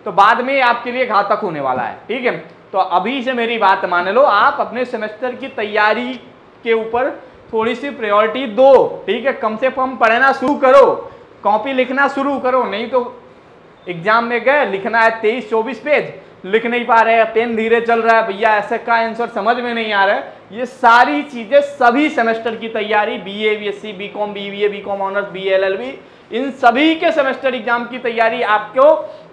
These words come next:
एलयू update mobile app पे कराई जाती हैं। आप एलयू update mobile app पे आप batch enroll कर लो, ठीक है। अभी enroll करते हो आपको तो twenty percent discount भी मिल जाता है।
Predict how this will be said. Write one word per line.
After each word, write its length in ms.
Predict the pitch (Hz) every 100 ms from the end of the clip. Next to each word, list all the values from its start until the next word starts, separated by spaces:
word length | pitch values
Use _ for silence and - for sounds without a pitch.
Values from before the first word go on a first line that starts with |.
| -
एलयू 320 | 196 240 285
update 280 | 294 - 269
mobile 400 | 247 233 226 233
app 160 | 226 233
पे 80 | 233
कराई 400 | 233 208 185 233
जाती 380 | 240 233 247 240
हैं। 260 | 254 285 -
आप 360 | 190 262 - 190
एलयू 260 | 196 247
update 280 | 269 254 247
mobile 400 | 226 214 220 233
app 220 | 226 220 -
पे 60 | 247
आप 160 | 226 226 170
batch 320 | 190 233 233
enroll 460 | 202 208 220 233
कर 180 | 202 175
लो, 220 | 175 220 294 320 - - -
ठीक 200 | 220 233
है। 100 | 269 254
अभी 340 | 269 220 285 320
enroll 340 | 277 269 269
करते 340 | 254 247 226 247
हो 100 | 240
आपको 360 | 233 233 262
तो 140 | 254 254
twenty 400 | 202 196 220 240
percent 420 | 233 233 240 226
discount 640 | 180 180 - 196 233 254
भी 140 | 262
मिल 240 | 262 262 254
जाता 280 | 247 240 247
है। 160 | 262